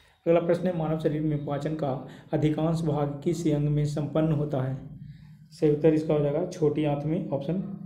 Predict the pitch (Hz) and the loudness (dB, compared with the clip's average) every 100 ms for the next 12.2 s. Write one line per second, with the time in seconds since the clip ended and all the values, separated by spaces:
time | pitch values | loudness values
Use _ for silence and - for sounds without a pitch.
0 | - - - - 160 143 143 - - - | -16 -20 -18 -4 -2 -2 -4 -10 -18 -20
1 | - - _ _ - - 349 - - _ | -20 -20 _ _ -20 -20 -20 -20 -20 _
2 | _ _ _ _ - - - _ _ _ | _ _ _ _ -20 -20 -20 _ _ _
3 | _ _ _ _ - _ _ _ _ _ | _ _ _ _ -20 _ _ _ _ _
4 | - _ - _ - _ _ _ _ - | -20 _ -20 _ -20 _ _ _ _ -20
5 | - _ - - 165 135 160 180 - 175 | -20 _ -18 -6 -2 2 2 2 2 2
6 | 147 156 156 170 156 147 - - - - | 4 2 2 0 2 0 -4 -8 -14 -6
7 | 156 151 160 156 151 151 151 139 135 - | -2 2 2 2 0 0 0 0 -2 -4
8 | - - - _ _ _ 151 151 156 151 | -10 -18 -20 _ _ _ -2 0 0 0
9 | 156 - 156 147 147 165 160 147 147 139 | -2 0 0 0 0 -4 -4 -2 -2 -2
10 | 147 - 147 - - - - - _ - | -4 -2 -2 -2 -6 -14 -20 -20 _ -12
11 | 143 160 143 143 139 143 139 135 135 - | -8 -4 -2 0 0 0 0 -2 -4 -8
12 | 135 | -10